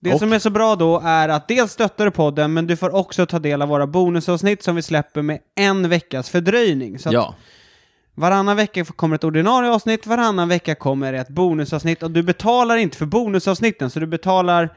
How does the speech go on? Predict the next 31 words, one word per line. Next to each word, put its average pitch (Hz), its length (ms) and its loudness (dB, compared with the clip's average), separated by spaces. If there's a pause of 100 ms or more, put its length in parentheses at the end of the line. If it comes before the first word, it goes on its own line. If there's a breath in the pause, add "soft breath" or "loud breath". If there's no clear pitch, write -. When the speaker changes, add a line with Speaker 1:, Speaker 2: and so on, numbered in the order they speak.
Speaker 1:
för - 140 -8
två 180 420 0
Speaker 2:
<laughs> 143 80 2
Speaker 1:
avsnitt 143 340 -4
i 151 60 0
månaden, 123 460 -2 (140)
ungefär. 233 480 0
Speaker 2:
Ja, - 80 -20
men - 160 2
så 143 100 0
här, 131 280 0
hur 113 160 0
man 120 260 0
faktiskt 110 340 -2
gör 123 220 2
då 95 160 2
rent 95 380 -4
praktiskt, - 460 -4
det 101 80 0
är 92 40 4
att 87 80 -2
man 85 140 -2
går 90 140 -4
in 151 220 0
på, 143 340 0
eh, 135 420 -2
patreon 131 540 -4 (220)
punkt 113 340 -4
com 104 380 -2
snedstreck 107 520 -2
cykelwebbenpodden, 95 1000 0